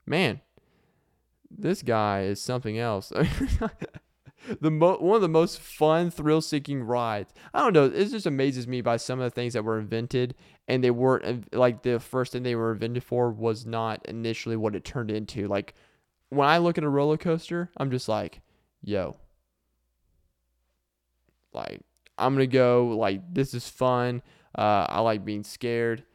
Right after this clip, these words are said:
uh, going for that adrenaline rush. Let's go." This guy's first mindset was like, "Hold up, we need to create something scary,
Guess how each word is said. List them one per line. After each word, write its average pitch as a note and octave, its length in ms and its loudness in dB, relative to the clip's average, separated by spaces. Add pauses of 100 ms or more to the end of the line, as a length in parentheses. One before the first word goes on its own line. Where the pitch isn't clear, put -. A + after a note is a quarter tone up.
(260)
uh, G#2 260 2
going A2+ 380 -2
for A2+ 120 -8
that G2 240 -4
adrenaline C3+ 460 4
rush. C3 380 4
Let's A2+ 260 -2
go." B2 480 6 (220)
This E3 240 6
guy's C#3 280 6
first B2+ 280 -2
mindset B2 420 -2
was A2+ 380 0
like, G#2 320 -2 (280)
"Hold A#2 260 0
up, F#2 380 -4
we C3+ 120 -2
need D3 200 -2
to - 40 -20
create A#2 300 -4
something E2 300 -12
scary, G#2+ 640 -2